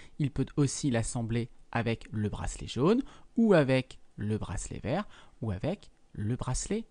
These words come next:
noir. Donc pour le cadran rouge déjà, il y a quatre montres possibles. Et il va se passer la même chose avec le cadran jaune. Le cadran jaune, il peut être associé au bracelet rouge, au bracelet jaune, au bracelet vert,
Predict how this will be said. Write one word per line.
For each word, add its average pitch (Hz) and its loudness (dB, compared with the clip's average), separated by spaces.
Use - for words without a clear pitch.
noir. 175 -2
Donc 127 -4
pour 156 4
le 123 4
cadran 120 2
rouge 185 2
déjà, 135 0
il 135 2
y 131 4
a 123 0
quatre - 0
montres 175 0
possibles. - 0
Et 208 2
il 180 2
va 127 2
se - -4
passer 135 0
la 117 0
même 107 -2
chose 226 0
avec 131 -2
le 123 6
cadran 196 2
jaune. 151 4
Le 127 4
cadran 113 4
jaune, 196 4
il 143 0
peut 131 2
être - 2
associé 120 0
au 123 6
bracelet 98 -6
rouge, 147 -2
au 143 6
bracelet - -2
jaune, 127 -4
au 147 8
bracelet 110 -2
vert, 113 -6